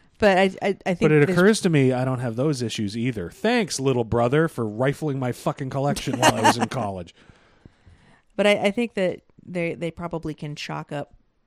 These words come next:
Speaker 1: Silk and Peter's attraction to each other purely based on something it's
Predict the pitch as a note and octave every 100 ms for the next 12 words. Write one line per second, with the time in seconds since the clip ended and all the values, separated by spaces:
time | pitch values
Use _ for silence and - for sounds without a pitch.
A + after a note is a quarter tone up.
0 | _ - - - D3+ - C#3+ D3 - D#3
1 | D#3 D3 - D#3 D#3 - D3+ D3 D3+ C#3+
2 | C#3+ C#3+ _ _ _ _ _ _ - -
3 | F#3 E3 D#3 D#3 D3 - D3+ C#3+ C#3+ D3
4 | C#3+ C3+ C3+ -